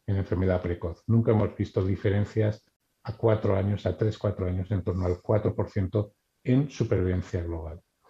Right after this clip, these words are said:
Y es lo que yo creo que es extraordinariamente relevante. Entonces, el, el impacto en supervivencia global es mucho más importante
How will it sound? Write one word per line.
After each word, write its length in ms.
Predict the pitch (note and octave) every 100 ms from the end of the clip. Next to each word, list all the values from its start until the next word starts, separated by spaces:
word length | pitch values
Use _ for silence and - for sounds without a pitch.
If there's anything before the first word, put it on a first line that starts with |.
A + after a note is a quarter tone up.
| _ - _
Y 100 | G2+
es 140 | G2 A2
lo 100 | G2+
que 140 | F#2+
yo 160 | F#2+ F2
creo 200 | G2+ -
que 140 | G2+
es 240 | G#2+ - -
extraordinariamente 1040 | G#2+ - G2 F2+ F#2+ F#2+ G2 F#2+ F#2+ F2+
relevante. 440 | F2+ F2+ E2+ F2 A2
Entonces, 220 | - - _ _ -
el, 140 | G#2
el 200 | A#2 G#2
impacto 480 | F#2+ F#2 A#2+ A2 A#2+
en 40 |
supervivencia 400 | A2+ G#2+ G2+ G2+
global 300 | F#2+ F#2+ G2+
es 120 | F#2
mucho 280 | G#2+ A2 A#2+
más 180 | A#2 -
importante 800 | G#2 G#2 F2+ - F#2+ F2 F#2+ G2+